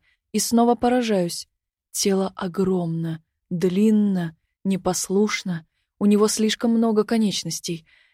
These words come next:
и словно отражение в зеркале, словно эхо, порыв чужого изумления.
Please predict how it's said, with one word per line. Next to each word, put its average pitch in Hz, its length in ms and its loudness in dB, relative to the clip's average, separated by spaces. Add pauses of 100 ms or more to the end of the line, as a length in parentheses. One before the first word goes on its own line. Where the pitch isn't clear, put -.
и 214 60 0
словно 214 400 2
отражение 214 680 0
в 208 40 -2
зеркале, 190 640 -2
словно 202 500 -2
эхо, 202 400 -2 (320)
порыв 190 360 2
чужого 185 420 -2
изумления. 175 680 -2